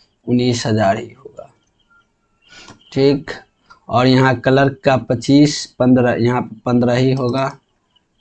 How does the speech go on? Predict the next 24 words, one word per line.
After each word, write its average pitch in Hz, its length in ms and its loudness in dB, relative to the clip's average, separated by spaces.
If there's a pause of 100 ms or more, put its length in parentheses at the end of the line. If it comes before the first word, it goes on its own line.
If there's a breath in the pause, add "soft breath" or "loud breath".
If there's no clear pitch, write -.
(1300 loud breath)
और 113 200 0
उसके 117 300 -2
बाद 123 140 2
सुपरवाइजर 127 640 2
का 131 120 0
कितना 135 400 0
है, 170 280 0 (320)
यहाँ 127 360 0
पे 135 100 4
है, 131 380 0
अ, 127 160 4 (1300)
अ, 123 200 0
पैंतीस, 135 580 -2
तो 127 60 -2
यहाँ 127 220 0
पे 131 220 0
भी 120 380 -4
कितना 127 260 -2
होना 139 200 0
चाहिए, 131 260 0
पैंतीस 120 460 -2
ही 135 120 4
होना 131 240 0
चाहिए, 123 380 -2